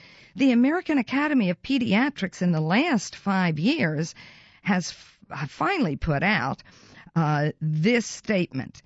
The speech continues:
They recognize that organophosphate exposure at levels common among U S children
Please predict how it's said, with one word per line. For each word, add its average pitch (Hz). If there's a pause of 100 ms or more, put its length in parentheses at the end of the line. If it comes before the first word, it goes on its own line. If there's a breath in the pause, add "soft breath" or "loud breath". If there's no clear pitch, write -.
(300 soft breath)
They 170
recognize 196
that 151
organophosphate 202
exposure 160
at 151
levels 185
common 269
among 156
U 202
S 214
children 151